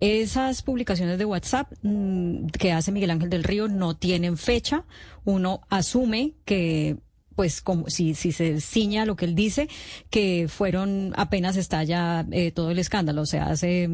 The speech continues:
eh, tal vez tres semanas. Pero, pues, él dice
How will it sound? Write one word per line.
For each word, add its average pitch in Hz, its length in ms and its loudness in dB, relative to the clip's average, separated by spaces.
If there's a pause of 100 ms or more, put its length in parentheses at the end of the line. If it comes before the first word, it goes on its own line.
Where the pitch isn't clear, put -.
eh, 160 320 0
tal 165 160 0
vez 175 280 0
tres 175 220 2
semanas. 175 500 0 (640)
Pero, 254 400 2 (400)
pues, 196 180 2
él 175 160 2
dice 226 520 0